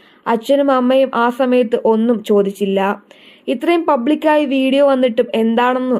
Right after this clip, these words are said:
എന്നോടൊന്നും ചോദിക്കാത്തതെന്ന് ഞാൻ കരുതി. ആരും മൈൻഡ് ചെയ്യുന്നില്ല. ഇടയ്ക്ക് വെച്ച് അമ്മ പെട്ടെന്ന് ചോദിച്ചു, "റിംഗ് ഒന്ന് കാണിച്ചേ" എന്ന് പറഞ്ഞു. ഇലക്ഷൻ കലാശക്കൊട്ട് കഴിഞ്ഞ് അച്ഛൻ റൂമിൽ ഇരിക്കുകയായിരുന്നു. ഇറങ്ങുന്നതിന് മുമ്പ് അമ്മയോടും എന്നോടും സംസാരിക്കാനുണ്ടെന്ന്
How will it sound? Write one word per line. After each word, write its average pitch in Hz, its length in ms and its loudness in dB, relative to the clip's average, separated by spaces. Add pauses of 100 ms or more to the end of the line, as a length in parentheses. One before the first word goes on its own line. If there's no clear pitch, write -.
(120)
എന്നോടൊന്നും 240 600 2
ചോദിക്കാത്തതെന്ന് 247 840 2 (100)
ഞാൻ 214 320 0
കരുതി. 185 400 -2 (880)
ആരും 381 380 2
മൈൻഡ് 339 300 2
ചെയ്യുന്നില്ല. 220 720 2 (100)
ഇടയ്ക്ക് 254 340 0
വെച്ച് 294 220 2
അമ്മ 262 300 2
പെട്ടെന്ന് 277 360 0
ചോദിച്ചു, 220 600 0
"റിംഗ് 240 260 2
ഒന്ന് 277 260 0
കാണിച്ചേ" 240 380 0
എന്ന് 233 220 0
പറഞ്ഞു. 190 400 -2 (920)
ഇലക്ഷൻ 349 460 2
കലാശക്കൊട്ട് 349 580 2
കഴിഞ്ഞ് 311 400 2
അച്ഛൻ 240 340 0
റൂമിൽ 285 300 4
ഇരിക്കുകയായിരുന്നു. 233 920 0 (120)
ഇറങ്ങുന്നതിന് 247 560 2
മുമ്പ് 254 380 2
അമ്മയോടും 247 600 2
എന്നോടും 240 400 2
സംസാരിക്കാനുണ്ടെന്ന് 240 1000 0